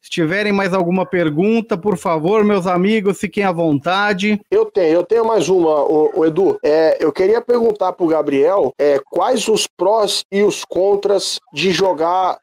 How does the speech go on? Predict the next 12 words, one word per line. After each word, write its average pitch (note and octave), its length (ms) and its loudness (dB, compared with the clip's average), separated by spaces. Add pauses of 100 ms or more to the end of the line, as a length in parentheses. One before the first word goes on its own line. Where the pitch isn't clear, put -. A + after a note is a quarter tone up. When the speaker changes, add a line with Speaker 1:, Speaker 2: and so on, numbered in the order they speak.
(120)
Speaker 2:
de E3+ 120 -2
jogar E3+ 480 0
sem G#3 320 0
público, D#3+ 640 -2
sem F3+ 200 0
público F#3 420 0
nos F3+ 180 2
estádios E3 380 -2
por E3 160 -4
conta F3 240 -6
da E3+ 100 -2
pandemia, C#3 680 0